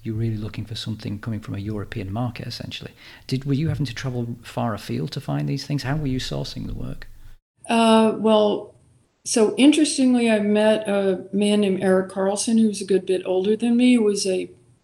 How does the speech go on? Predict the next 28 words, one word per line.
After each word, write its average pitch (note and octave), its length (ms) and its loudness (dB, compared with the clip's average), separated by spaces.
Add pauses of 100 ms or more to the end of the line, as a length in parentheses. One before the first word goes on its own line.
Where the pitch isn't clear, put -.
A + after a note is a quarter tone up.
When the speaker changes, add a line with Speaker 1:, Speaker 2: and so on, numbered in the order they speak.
(160)
Speaker 2:
professor F#3+ 520 2
of G3 120 -2
art F3 160 2
history, A3+ 480 2
and F#3+ 160 4
he, A3 640 4 (500)
um, F#3+ 480 4
had F#3+ 180 0
been F#3+ 160 4
going F#3+ 400 4
to F#3+ 420 2
France F3+ 600 0
every F3 260 2
year G#3 360 6
for G3+ 180 -2
many F3+ 280 4
years G3 600 2
and F3+ 440 4 (200)
buying, F#3+ 680 4
mostly G3 380 4
for F3 200 -2
his D#3+ 340 -6
own F3+ 500 2 (1120)
use G#3 480 8
and, E3+ 460 4
and E3+ 260 2
pleasure, A3 520 4
buying F3 640 0